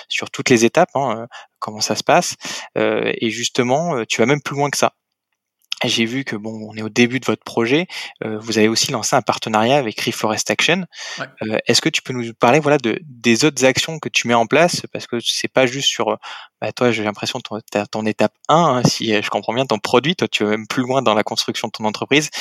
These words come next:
Speaker 2: Oui,
Speaker 1: Comment,
Speaker 2: ouais.
Speaker 1: voilà, euh, tu, toi, tu repenses aussi, euh, euh, te, le fonctionnement de ton entreprise en allant plus loin, euh, en respectant, voilà, tes
Speaker 2: Oui, oui. Bah oui, parce qu'en fait,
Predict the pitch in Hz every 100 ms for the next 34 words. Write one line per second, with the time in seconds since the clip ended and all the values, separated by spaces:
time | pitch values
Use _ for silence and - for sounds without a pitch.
0 | - - 156 135 - 135 123 131 147 120
1 | 120 117 110 107 - 113 110 - 139 -
2 | 107 117 117 147 - 110 - 139 113 113
3 | - - - 107 104 101 _ _ _ -
4 | 110 110 110 - 131 - 120 120 110 107
5 | - - 139 135 - - - - 104 104
6 | 117 - - 117 120 143 156 110 113 107
7 | 104 - 104 - 117 110 107 - 107 117
8 | _ - 143 160 143 147 _ - - -
9 | _ _ _ _ _ - 156 151 147 143